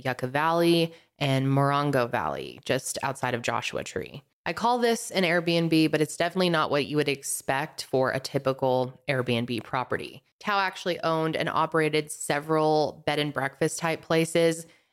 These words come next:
all in sort of off the grid locations. And the appeal of these places is that they are all sort of catered to artists who are more free-spirited.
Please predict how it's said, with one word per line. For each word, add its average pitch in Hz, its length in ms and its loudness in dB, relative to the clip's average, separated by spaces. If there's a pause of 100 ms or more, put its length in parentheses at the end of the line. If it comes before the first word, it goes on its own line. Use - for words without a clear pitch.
(260)
all 226 360 4
in 175 880 0
sort 180 240 2
of 170 160 0
off 147 300 0
the - 80 0
grid 135 420 0
locations. - 800 -6 (220)
And 190 120 2
the 180 100 2
appeal 202 720 2
of 165 100 -2
these 160 160 0
places 160 480 2
is 160 140 -4
that 160 160 0
they 156 100 0
are 151 180 -2
all 202 600 2
sort 180 280 0
of 165 120 -4
catered 160 580 0
to 151 560 2 (460)
artists 170 600 0 (120)
who 156 220 4
are 143 440 0 (680)
more 151 260 2
free-spirited. - 800 -4